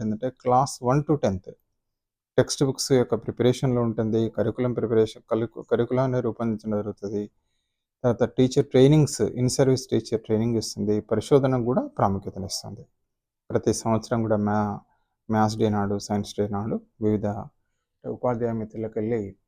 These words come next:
పరిశోధన పత్రాలను సేకరించి మామూలుగా వర్క్‌షాప్స్ చేయడం అనేది జరుగుతుంది. అదేవిధంగా మామూలుగా ఎస్సీఆర్టీ వారు కూడా ఈ యొక్క ఎన్సీఆర్టీ వారు కలిపి ఈ యొక్క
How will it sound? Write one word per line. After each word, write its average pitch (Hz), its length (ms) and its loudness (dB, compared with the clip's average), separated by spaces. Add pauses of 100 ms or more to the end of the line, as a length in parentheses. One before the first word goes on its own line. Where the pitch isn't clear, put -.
(140)
పరిశోధన 110 600 0 (100)
పత్రాలను 104 420 -2 (120)
సేకరించి 113 560 2 (560)
మామూలుగా 101 460 0 (140)
వర్క్‌షాప్స్ 107 520 -4
చేయడం 104 300 -4
అనేది 95 200 -6
జరుగుతుంది. 101 420 -12 (840)
అదేవిధంగా 147 580 0 (420)
మామూలుగా 104 440 -2 (220)
ఎస్సీఆర్టీ 113 520 -2
వారు 104 240 0
కూడా 117 180 -2 (800)
ఈ 120 140 2
యొక్క - 200 -2 (380)
ఎన్సీఆర్టీ 113 580 2
వారు 101 300 0 (200)
కలిపి 107 300 0 (840)
ఈ 123 120 0
యొక్క 104 200 -4